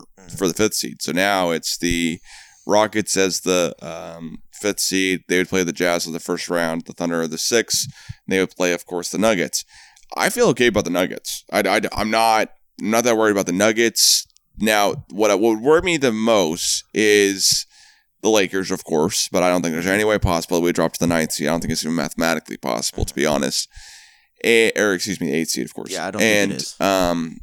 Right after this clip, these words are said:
Speaker 2: so that would, and there's no possibility Thunder drop out of the playoffs. That's absolutely
Speaker 1: We've already
Speaker 2: impossible.
Speaker 1: con-, we've already
Speaker 2: Yeah,
Speaker 1: made the spot.
Speaker 2: yeah. So, then I go into the Clippers,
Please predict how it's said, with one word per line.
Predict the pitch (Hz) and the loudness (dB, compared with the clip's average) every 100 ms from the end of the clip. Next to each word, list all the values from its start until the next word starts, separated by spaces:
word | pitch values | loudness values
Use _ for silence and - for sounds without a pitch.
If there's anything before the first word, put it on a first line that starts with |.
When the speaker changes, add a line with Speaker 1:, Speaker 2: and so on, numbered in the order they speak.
| - _ _ _ _ _ _ | -20 _ _ _ _ _ _
Speaker 2:
so | - - 117 110 | 0 4 4 4
that | 110 123 107 | 4 4 2
would, | 107 104 90 | 0 0 0
and | 80 82 | 0 -2
there's | 87 - | -2 0
no | 104 98 | 0 0
possibility | 85 - 69 71 | -2 -4 -6 -4
Thunder | 76 67 | -4 -4
drop | 65 60 | -6 -6
out | |
of | 60 | -8
the | - | -8
playoffs. | 73 60 - | -4 -4 -2
That's | 82 - - | -4 -4 -2
absolutely | 85 92 90 - 58 60 | 2 2 0 -4 -6 -6
Speaker 1:
We've | 107 101 | -4 -2
already | 101 95 | -2 -2
Speaker 2:
impossible. | - 104 | -4 -8
Speaker 1:
con-, | 82 | -8
we've | 90 | -8
already | 87 78 | -4 -2
Speaker 2:
Yeah, | 71 | -4
Speaker 1:
made | 69 | -6
the | - | -6
spot. | - | -6
Speaker 2:
yeah. | - - _ - - - _ | -6 -10 _ -20 -20 -20 _
So, | - - 135 127 120 113 - _ _ _ _ _ _ _ _ _ _ - | 0 4 6 8 6 4 -2 _ _ _ _ _ _ _ _ _ _ 2
then | 151 185 175 | 6 6 4
I | 151 | 2
go | 131 135 | 2 2
into | 127 | 2
the | 110 | 0
Clippers, | - 143 143 - 69 92 - | 0 2 2 2 -2 -2 -4